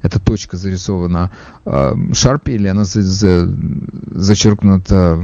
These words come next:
шариковой ручкой? Это тёмное пятно, на которое сканер видит просто тёмное пятно. Чем мы сделали это пятно? Какая ему разница? Потом есть ещё такой один момент. После того, как я, э, зашёл, э, за,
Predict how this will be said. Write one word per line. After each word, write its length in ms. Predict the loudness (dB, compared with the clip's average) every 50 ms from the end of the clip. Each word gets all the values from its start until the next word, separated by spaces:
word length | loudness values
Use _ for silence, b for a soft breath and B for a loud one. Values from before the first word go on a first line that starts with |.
| -4 -4 -6 -6 -8 -10 -12 -14 _ -20 -18 -10
шариковой 480 | -2 0 0 2 2 0 -2 0 0 0
ручкой? 380 | 0 -2 -8 -12 -12 -8 -6 -4
Это 180 | -2 -2 -4
тёмное 440 | -2 2 2 2 4 4 4 2 2
пятно, 460 | 2 0 -4 -2 0 -2 -2 -2 -2
на 240 | -4 -2 0 0 0
которое 360 | 0 -4 -2 2 2 2 2
сканер 500 | 2 0 0 2 4 4 4 4 2 0 -2
видит 400 | -4 0 2 4 4 4 4 4
просто 320 | 4 4 4 2 -2 -2
тёмное 380 | 2 4 4 6 6 6 6 4
пятно. 340 | 2 0 2 2 0 0 -2 _
Чем 260 | -4 -2 2 4 4
мы 40 | 4
сделали 340 | 4 4 4 4 4 4 4
это 160 | 2 2 0
пятно? 240 | -2 0 0 0 -2
Какая 300 | -2 -4 -2 2 4 4
ему 160 | 6 6 6
разница? 560 | 6 4 4 2 0 -4 -4 -6 -10 -14 -16 B B B B B B B B B B B B -2
Потом 320 | -2 -2 0 -4 -4 -2
есть 200 | -2 -4 -4 -6
ещё 320 | -6 -8 -4 -2 -2 -2 -2 -4 _ _ -4
такой 280 | -2 0 2 2 2 2
один 180 | 4 4 4
момент. 320 | 6 6 4 2 2 -2 -2
После 380 | -2 -2 -2 0 -2 -6 -6
того, 200 | -4 -4 -4 -4
как 260 | -6 -8 -12 -12 -4 -2
я, 380 | 2 2 2 2 2 -2 -4 B B B B B B B _ -4
э, 280 | 0 2 2 4 2 2 0 -2 -4 -4
зашёл, 640 | 0 2 2 2 4 4 4 4 4 4 4 2 0
э, 920 | -4 -8 -12 -20 -20 _ -10 -10 -10 -10 -12 -16 -14 -12 -10 -10 -10 -8 -2
за, 640 | -2 0 2 2 2 4 4 4 4 2 0 -2